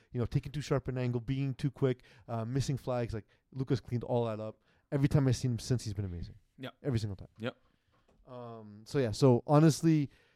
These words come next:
Speaker 1: excited for this game as well. Um, I do give, personally, uh, No Friend Zone a little bit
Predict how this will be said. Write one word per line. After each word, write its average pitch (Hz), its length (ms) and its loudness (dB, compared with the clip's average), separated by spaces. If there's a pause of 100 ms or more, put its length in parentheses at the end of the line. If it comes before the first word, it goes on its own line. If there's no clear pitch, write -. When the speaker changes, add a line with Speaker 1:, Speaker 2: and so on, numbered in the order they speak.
(460)
Speaker 1:
excited 151 280 0
for 151 80 -2
this 143 140 0
game 147 200 -4
as 120 100 0
well. 139 400 4 (180)
Um, 117 480 0 (100)
I 120 220 -2
do 151 380 6
give, 127 420 4 (320)
personally, 165 520 -4 (100)
uh, 107 220 -2
No 104 100 -4
Friend 113 200 -4
Zone 113 220 -6
a 104 80 -10
little 127 460 4
bit 110 340 -2